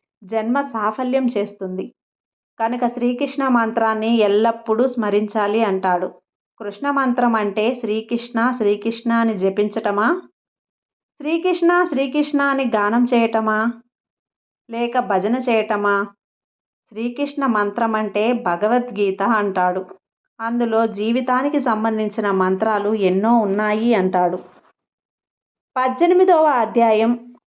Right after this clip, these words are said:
అరవై ఆరవ శ్లోకం ఇది. "సర్వధర్మాలను అనగా సమస్త కర్తవ్య కర్మలను నాకు సమర్పించి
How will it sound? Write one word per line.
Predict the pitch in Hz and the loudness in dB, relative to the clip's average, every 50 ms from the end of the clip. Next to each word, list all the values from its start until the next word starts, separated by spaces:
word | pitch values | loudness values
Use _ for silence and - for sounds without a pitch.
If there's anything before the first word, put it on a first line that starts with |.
| _ _ - | _ _ -12
అరవై | - 190 190 214 220 254 254 240 - - | -8 -4 -2 0 0 2 2 0 0 0
ఆరవ | 190 185 190 208 233 240 247 247 | 0 0 2 4 4 4 4 2
శ్లోకం | 247 247 233 214 208 208 208 196 196 | 0 2 0 0 0 2 0 -2 -2
ఇది. | 196 185 185 185 - _ _ _ _ _ _ _ _ _ _ _ _ _ _ _ | -2 -2 -4 -6 -8 _ _ _ _ _ _ _ _ _ _ _ _ _ _ _
"సర్వధర్మాలను | - - 294 285 294 320 330 349 311 254 254 247 240 262 269 285 285 294 294 285 269 254 254 240 233 - 226 | -2 0 0 0 2 0 2 0 2 2 2 2 2 2 2 2 2 2 2 2 2 2 0 0 -2 -2 -2
అనగా | 214 220 233 233 226 220 226 247 | 0 0 2 2 2 2 2 0
సమస్త | 240 233 208 220 240 240 240 - 262 254 | 0 -2 0 0 0 -2 -2 -2 -4 -4
కర్తవ్య | 254 - 208 202 202 - - 254 247 240 233 277 254 | -2 -2 -4 -4 -4 -2 0 0 0 2 2 2 2
కర్మలను | 247 247 - 226 220 220 220 233 240 233 220 220 220 226 240 | 2 0 -2 0 0 2 2 2 2 2 2 2 2 4 4
నాకు | 240 233 214 220 214 220 | 4 4 2 0 0 -2
సమర్పించి | 202 202 - 190 202 214 220 214 - 226 214 208 196 - - 247 269 339 381 - - | -2 0 0 0 0 0 -2 -4 -2 -2 -2 -2 -2 -2 -2 0 0 0 -2 -2 -8